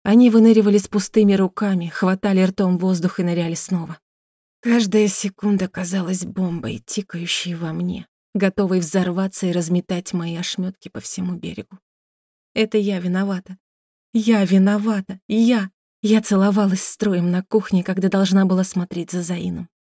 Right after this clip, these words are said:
Я отвлеклась на свою дурацкую ревность, когда мой сын упал в воду.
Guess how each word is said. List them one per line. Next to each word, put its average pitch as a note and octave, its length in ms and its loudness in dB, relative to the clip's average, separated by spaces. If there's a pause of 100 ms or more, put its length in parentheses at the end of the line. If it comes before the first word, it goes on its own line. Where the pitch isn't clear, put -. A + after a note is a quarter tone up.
(720)
Я G#3 240 4
отвлеклась G3+ 540 2
на G#3 60 4
свою G3 220 2
дурацкую G3 640 2
ревность, F#3+ 420 4
когда F#3 300 0
мой G3+ 160 6
сын G#3 260 2
упал F#3+ 380 2
в F3+ 140 0
воду. F3+ 340 -2